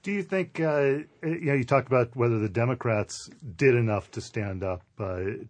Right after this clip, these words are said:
to Bobby DeLeo, but did the Republicans, uh, you know, and, and I know that they're a small, <laughs> a small voice, but there's also contention within that group, uh, of whether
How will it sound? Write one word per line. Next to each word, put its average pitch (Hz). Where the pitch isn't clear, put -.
to 110
Bobby 107
DeLeo, 107
but 156
did 208
the 208
Republicans, 165
uh, 147
you 156
know, 123
and, 131
and 131
I 135
know 170
that 170
they're 160
a -
small, 139
<laughs> -
a 160
small 151
voice, 113
but -
there's 147
also 160
contention 135
within 143
that 113
group, 110
uh, -
of 110
whether 110